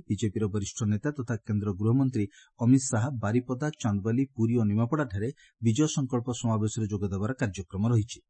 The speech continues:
ଆଜି ବିଜେପି ଦଳର ବରିଷ୍ଠ ନେତ୍ରୀ ତଥା କେନ୍ଦ୍ରମନ୍ତ୍ରୀ ସ୍ମୃତି ଇରାନୀ ଦଳୀୟ ପ୍ରଚାର କାର୍ଯ୍ୟରେ ଓଡ଼ିଶା ଆସିଛନ୍ତି।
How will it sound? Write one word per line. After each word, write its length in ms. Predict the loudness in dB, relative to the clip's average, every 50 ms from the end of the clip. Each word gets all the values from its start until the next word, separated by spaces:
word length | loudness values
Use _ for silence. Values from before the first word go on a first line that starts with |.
| _ _ _ _ _ _ _ _ _ -2
ଆଜି 240 | -2 0 2 4 2 2 2
ବିଜେପି 300 | 0 2 2 4 4 4 2
ଦଳର 260 | 2 2 2 2 2
ବରିଷ୍ଠ 340 | 0 0 -2 -2 -2 -2 0
ନେତ୍ରୀ 300 | 0 0 0 0 -4 -10 -6
ତଥା 200 | -6 -4 -4 -4 -4
କେନ୍ଦ୍ରମନ୍ତ୍ରୀ 640 | -2 0 0 0 2 2 2 2 2 0 0 -2 -6
ସ୍ମୃତି 400 | -6 -4 -4 -2 -4 -2 -2 -2 0
ଇରାନୀ 280 | 2 2 2 2 2 0 -2 _ -20 -20 _ -6
ଦଳୀୟ 320 | 0 2 4 6 6 4
ପ୍ରଚାର 320 | 4 2 -4 -2 -2 -4 -4 -2
କାର୍ଯ୍ୟରେ 340 | -2 -4 -2 0 0 2
ଓଡ଼ିଶା 260 | 2 2 2 0 -2 -4
ଆସିଛନ୍ତି। 460 | -4 -4 -8 -8 -6 -6 -6 -6 -8